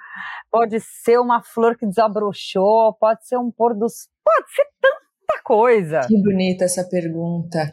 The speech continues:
Speaker 2: que
Speaker 1: E acho
Speaker 2: bonito, e que
Speaker 1: que
Speaker 2: norteadora, Lelê, ela é uma pergunta norteadora de, de, da arte de viver em paz.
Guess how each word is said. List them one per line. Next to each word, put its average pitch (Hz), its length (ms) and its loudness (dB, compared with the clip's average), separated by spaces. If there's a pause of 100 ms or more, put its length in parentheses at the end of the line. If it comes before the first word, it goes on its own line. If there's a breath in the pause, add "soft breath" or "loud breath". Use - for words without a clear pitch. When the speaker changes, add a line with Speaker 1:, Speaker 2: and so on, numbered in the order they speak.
Speaker 2:
que 240 200 4
Speaker 1:
E 214 80 6
acho 190 160 4
Speaker 2:
bonito, 190 240 -2
e - 20 0
que 294 80 -2
Speaker 1:
que - 80 2
Speaker 2:
norteadora, 226 880 2
Lelê, 185 360 -2
ela 190 100 -4
é 196 100 -2
uma 208 220 -6
pergunta 226 420 -4
norteadora 214 880 -2
de, 190 460 -4
de, 202 240 -2
da 202 140 0
arte 240 340 -4
de 226 100 -8
viver 202 340 -4
em 196 140 -6
paz. 190 520 -4